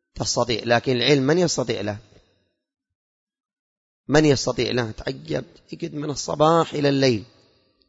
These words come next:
يعني ماذا تقول؟ تنظر إلى حاله، لو تف-، تدفع بيدك هكذا يسقط من كت-، من كثرة الإرهاب.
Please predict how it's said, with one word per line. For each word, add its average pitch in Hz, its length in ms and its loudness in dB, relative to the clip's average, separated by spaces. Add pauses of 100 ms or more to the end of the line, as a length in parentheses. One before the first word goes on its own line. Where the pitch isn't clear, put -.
(840)
يعني 123 340 0
ماذا 151 260 2
تقول؟ 123 340 -2
تنظر 117 340 0
إلى 113 180 -2
حاله، 110 280 0
لو 117 120 0
تف-، - 300 -8 (360)
تدفع - 380 6
بيدك 156 320 8
هكذا 156 280 6
يسقط 156 380 0
من 139 100 -2
كت-، - 320 -6
من 135 100 -6
كثرة 156 400 0
الإرهاب. 113 420 -2